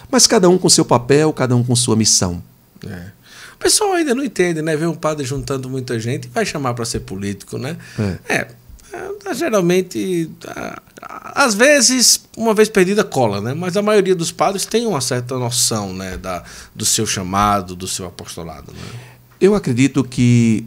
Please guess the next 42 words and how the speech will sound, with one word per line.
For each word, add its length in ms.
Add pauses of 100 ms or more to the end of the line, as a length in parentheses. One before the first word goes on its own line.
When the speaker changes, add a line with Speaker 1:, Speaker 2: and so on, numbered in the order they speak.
(100)
Speaker 1:
homens 380
de 80
bem 420
precisam 640
sim 220
entrar 180
na 80
vida 160
política, 420
porque 560 (580)
o 120
grito 320
dos 180
maus 680
Speaker 2:
Isso. 440
Speaker 1:
é 40
a 60
omissão 380
dos 140
bons. 380
Speaker 2:
Isso 300
mesmo. 280
Speaker 1:
É 60
o 40
silêncio, 840
é 80
a 60
negligência, 720
a 20
passividade, 800 (340)
é 80
a 60
covardia 760
dos 200
bons. 680
Speaker 2:
Uhum. 60 (680)
Speaker 1:
Mas 200
eu 60
acredito 300
que 120
cada 280
um 280